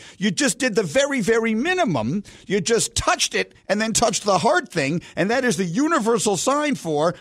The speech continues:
'I'm pissed off at you about something,' especially if you did it twice when I wrote nice little cute notes." So I ask you, Joe Fortenbaugh, if this happened to you,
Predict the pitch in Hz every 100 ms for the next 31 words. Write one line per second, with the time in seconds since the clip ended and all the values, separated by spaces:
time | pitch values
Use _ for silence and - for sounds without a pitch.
0 | - 170 151 - 277 269 330 247 170 147
1 | 139 139 135 - 143 143 185 240 - -
2 | 170 - 302 233 202 185 180 165 170 165
3 | 285 285 269 - - - 240 254 247 254
4 | 214 233 233 247 254 - 349 339 170 95
5 | - - - - - - 220 220 226 262
6 | 320 277 - 196 156 170 151 - 143 131
7 | 120 127 196 233 _ _ _ - 156 131
8 | 302 - 202 196 185 175 - - 180 160
9 | 285 233 233